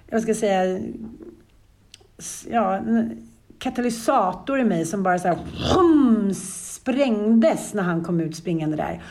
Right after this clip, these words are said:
Och jag tror att det kan vara samma känsla som jag kan se på några av mina tjejkompisar, att de är så här: "Nej, nej, nej, vänta nu för helvete, Gud", eller vem det nu handlar om som, som har satt mig på denna jord.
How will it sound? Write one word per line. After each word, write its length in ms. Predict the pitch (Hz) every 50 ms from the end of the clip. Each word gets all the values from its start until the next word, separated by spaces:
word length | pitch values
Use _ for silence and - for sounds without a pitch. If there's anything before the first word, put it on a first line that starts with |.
| - - - - -
Och 160 | - 214 175
jag 140 | 233 233 226
tror 260 | 226 - 277 277 277
att 120 | 269 262 262
det 60 | 233
kan 120 | 226 220
vara 80 | 208 202
samma 280 | - - 202 196 196 185
känsla 360 | - 226 196 196 175 190 185
som 140 | 175 208 202
jag 80 | 185
kan 120 | 185 196 185
se 200 | - 208 196 190
på 120 | - 202
några 120 | 202 196
av 60 | 190 196
mina 180 | 190 185 185
tjejkompisar, 640 | 185 - 226 196 180 - - 240 233 220 - - 185
att 60 | 170
de 140 | 196 185 180
är 60 | 170
så 120 | 170 175
här: 220 | 180 156 151 147 151 - - - - - - _ _
"Nej, 240 | 226 214 202 226
nej, 160 | 220 196 180 175
nej, 180 | 175 170 170
vänta 400 | 170 190 196 196 190 185 - 208
nu 120 | 190 180 170
för 120 | - 196
helvete, 720 | 175 143 165 208 190 175 175 175 170 185 180 175 - 180
Gud", 460 | 170 170 175 185 180 175 170 170 175 180
eller 140 | 175 175
vem 180 | 170 170 165 165
det 80 | 170 165
nu 100 | 165 165
handlar 300 | 170 175 165 165 165 160
om 160 | 156 156 156
som, 340 | 156 - 165 160 - - 165
som 200 | - 185 185 170
har 80 | 175
satt 240 | 175 185 170 170 -
mig 120 | 185 170
på 60 | 170 175
denna 220 | 170 165 165 160
jord. 260 | 160 160 156 151 151